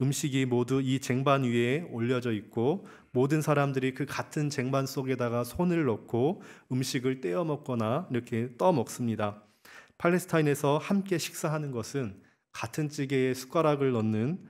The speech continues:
어, 우리나라에서만큼이나 친밀한 관계를 보여줍니다. 예수님도 "나와 함께 그릇에 손을 넣는 자가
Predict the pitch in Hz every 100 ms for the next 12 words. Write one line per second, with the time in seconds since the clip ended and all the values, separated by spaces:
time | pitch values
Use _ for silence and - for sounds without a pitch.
0 | - - 107 104 107 120 135 131 127 120
1 | 120 120 113 107 - 120 107 107 98 -
2 | _ - - 196 185 156 139 135 117 110
3 | 113 110 113 139 120 117 113 113 107 107
4 | 104 - - - - - 123 123 143 131
5 | 127 120 117 - - - 113 123 139 147
6 | 185 180 160 156 151 143 - - 143 143
7 | 147 139 139 185 175 170 127 127 123 123
8 | 113 123 165